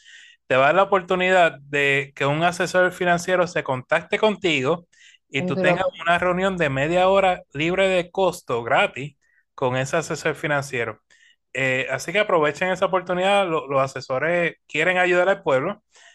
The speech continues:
Speaker 1: y estos muchachos especialmente que, que son asesores buenos y, y que tienen la mente de educar. Así que aprovechen.
Speaker 2: La licencia y que están preparados para eso. Yo sé que
Speaker 1: Exacto.
Speaker 2: por la gente por ahí, la gente, "Ah, que si los fees", pero yo prefiero pagarle a una persona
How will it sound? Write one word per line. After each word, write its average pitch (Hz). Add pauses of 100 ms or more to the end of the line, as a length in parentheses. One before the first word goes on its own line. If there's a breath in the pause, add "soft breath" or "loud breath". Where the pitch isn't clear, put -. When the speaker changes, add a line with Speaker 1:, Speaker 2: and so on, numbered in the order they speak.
(240 soft breath)
Speaker 1:
y 131
estos 143
muchachos 175
especialmente 175
que, 139
que 131
son 135
asesores 156
buenos 156
y, 127
y -
que 131
tienen 131
la 156
mente 175
de 170
educar. 110 (240)
Así -
que -
aprovechen. 170
Speaker 2:
La 214
licencia 214
y 269
que 220
están 202
preparados 214
para 190
eso. 170 (320)
Yo 190
sé 208
que 233
Speaker 1:
Exacto. 233 (300)
Speaker 2:
por 226
la -
gente 226
por 226
ahí, 214
la 220
gente, 226
"Ah, 233
que 262
si 247
los 196
fees", 233
pero 196
yo 185
prefiero 220
pagarle 180
a 196
una 202
persona 208